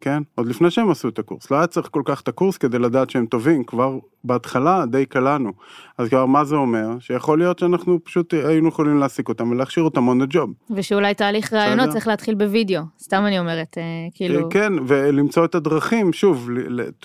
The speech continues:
Speaker 1: למצוא את הטאלנטס מתוך ה-, אה, זה. עכשיו, אה, ו-, ו-,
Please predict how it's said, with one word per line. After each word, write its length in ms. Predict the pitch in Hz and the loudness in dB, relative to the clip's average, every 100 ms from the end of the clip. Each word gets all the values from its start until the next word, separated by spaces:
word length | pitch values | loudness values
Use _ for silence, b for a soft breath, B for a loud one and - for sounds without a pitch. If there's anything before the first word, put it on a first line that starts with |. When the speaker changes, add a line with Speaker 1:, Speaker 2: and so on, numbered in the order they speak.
| - _ _ _ _ _ | -12 _ _ _ _ _
Speaker 1:
למצוא 500 | - 127 127 - 147 | -6 0 0 2 2
את 140 | 135 - | 2 0
הטאלנטס 960 | 131 127 123 123 - 180 165 139 - | 0 0 -2 -2 2 4 4 0 -2
מתוך 560 | 135 120 131 120 113 - | -2 -2 0 -2 -2 -4
ה-, 220 | 120 120 117 B B B B - | -2 -2 -4 B B B B -4
אה, 120 | 127 | 0
זה. 220 | 127 175 101 | 2 2 2
עכשיו, 300 | - 123 110 113 - _ _ _ _ 117 | -2 -2 -2 -8 -16 _ _ _ _ -10
אה, 60 | 110 110 113 113 113 113 113 117 - - _ | -6 -4 -2 0 0 0 -2 -4 -6 -12 _
ו-, 160 | 113 120 - | -10 -8 -6
ו-, 140 | 117 | -8